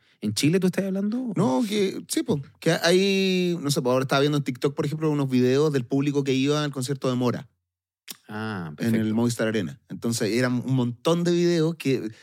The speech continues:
Speaker 2: igual después tú no cachai si es una campaña o es, o es una tendencia o es un meme,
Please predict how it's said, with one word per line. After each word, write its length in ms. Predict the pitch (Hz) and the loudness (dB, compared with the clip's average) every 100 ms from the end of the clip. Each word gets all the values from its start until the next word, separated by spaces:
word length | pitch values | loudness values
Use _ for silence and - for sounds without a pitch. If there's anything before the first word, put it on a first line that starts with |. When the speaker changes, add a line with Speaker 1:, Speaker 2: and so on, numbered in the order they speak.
| - _ - | -20 _ -6
Speaker 2:
igual 220 | 127 185 | 0 2
después 220 | 226 208 | 2 0
tú 100 | 196 | 0
no 80 | 214 | 0
cachai 280 | 208 143 175 | 0 0 -2
si 140 | 170 | 0
es 60 | 165 | 0
una 180 | 160 139 | 0 0
campaña 680 | 123 113 107 113 143 151 | 0 -2 -2 0 0 0
o 100 | 151 131 | 2 2
es, 60 | |
o 300 | 127 120 110 | 2 0 0
es 60 | 127 | 0
una 180 | 127 113 | 0 -2
tendencia 840 | 110 98 113 139 143 156 156 151 | -2 -2 0 0 -2 -4 -4 -4
o 140 | 139 117 | -2 -2
es 60 | |
un 180 | 117 110 | -2 -4
meme, 440 | 101 123 147 156 | -4 -4 -2 -4